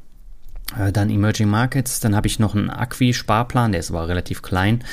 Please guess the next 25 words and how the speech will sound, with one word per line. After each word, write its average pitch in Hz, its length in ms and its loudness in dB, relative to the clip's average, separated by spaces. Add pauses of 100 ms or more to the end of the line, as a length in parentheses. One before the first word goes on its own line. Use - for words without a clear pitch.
(420)
und, 110 320 2
äh, - 40 -4
einen 98 340 4
Immobilien-E 120 500 2
T 127 140 -2
F. - 280 -4 (640)
Und, 98 400 2
ähm, 90 640 0
alle 120 280 4
E 110 160 2
T 110 160 -4
Fs 104 220 -4
zusammen 123 540 2
haben 117 300 2
in 104 100 0
diesem 107 240 2
Jahr, 110 180 2
ich 135 140 -4
hab's - 240 -6
jetzt - 200 -10
gerade 101 220 0
in 101 160 0
Portfolio 104 400 0
Performance 101 480 -2
geöffnet, - 460 0